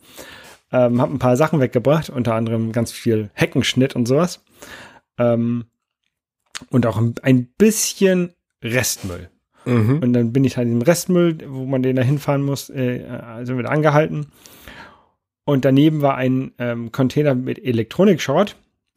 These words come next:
Speaker 1: Und direkt vor diesem Container lag auf der,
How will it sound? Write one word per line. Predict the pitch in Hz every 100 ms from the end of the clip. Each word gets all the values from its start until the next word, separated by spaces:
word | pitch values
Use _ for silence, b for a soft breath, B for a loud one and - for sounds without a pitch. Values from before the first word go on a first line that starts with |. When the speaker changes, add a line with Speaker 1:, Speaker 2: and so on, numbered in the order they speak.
| B B B B _
Speaker 1:
Und | 127 117
direkt | 135 196 -
vor | - 190
diesem | 180 175 165
Container | 151 135 - 127 139 135
lag | 120 135 -
auf | 135
der, | - 127 123